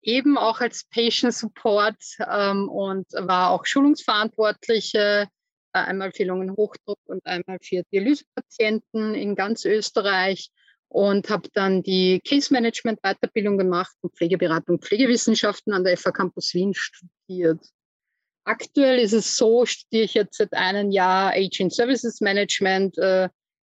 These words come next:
in Wiener Neustadt, äh, und hab jetzt, äh, bei einem Startup ange-, äh, begonnen, äh, die heißt Snow Free, die App, wo es um eine Gesundheits-App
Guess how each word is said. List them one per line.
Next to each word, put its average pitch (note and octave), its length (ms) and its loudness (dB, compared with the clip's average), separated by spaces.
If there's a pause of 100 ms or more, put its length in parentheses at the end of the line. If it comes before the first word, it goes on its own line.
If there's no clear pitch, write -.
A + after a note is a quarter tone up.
(140)
in F#3 300 2
Wiener F#3+ 220 2
Neustadt, A#3+ 800 0 (240)
äh, G3+ 340 2
und G#3 640 -2
hab G3 360 2
jetzt, F#3 580 -4
äh, F#3 420 0 (100)
bei F3+ 420 0
einem F3+ 400 0
Startup G#3+ 480 -2
ange-, G#3 460 -2
äh, F#3+ 240 0
begonnen, F#3+ 880 0 (840)
äh, F3 240 2
die F3 180 0
heißt F3+ 220 -2
Snow F3 200 0
Free, G3+ 300 -2
die F#3+ 120 0
App, F#3+ 260 0 (520)
wo F#3+ 120 -4
es - 160 -4
um F#3+ 160 -2
eine F#3 200 2
Gesundheits-App C#4+ 760 2